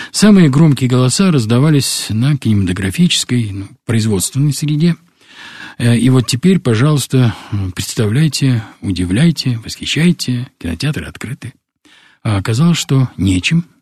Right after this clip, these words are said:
что только очень старые ленты демонстрируют, э, достаточно регулярно, содержание которых хорошо известно нескольким поколениям, кстати, хорошие ленты, а многозальные кинотеатры с великолепным звуком, изображением стоят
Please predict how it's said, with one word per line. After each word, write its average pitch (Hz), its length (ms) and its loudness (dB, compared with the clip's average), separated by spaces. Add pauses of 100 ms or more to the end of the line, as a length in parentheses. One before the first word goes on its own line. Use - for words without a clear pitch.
(1000)
что - 180 -4
только 139 300 0
очень 127 200 2
старые 107 380 0
ленты 147 300 2
демонстрируют, 151 960 0 (440)
э, - 60 -10
достаточно 117 400 0
регулярно, 123 600 2 (460)
содержание 127 560 4
которых 120 360 0
хорошо 160 420 0
известно 101 400 -2
нескольким 98 500 -2
поколениям, 107 800 0
кстати, - 280 -16
хорошие 95 380 -4
ленты, 135 320 -4 (640)
а 117 120 2
многозальные 120 580 4
кинотеатры 110 520 0
с - 120 -4
великолепным 107 600 -2
звуком, 113 460 2
изображением 104 640 0
стоят 160 520 -4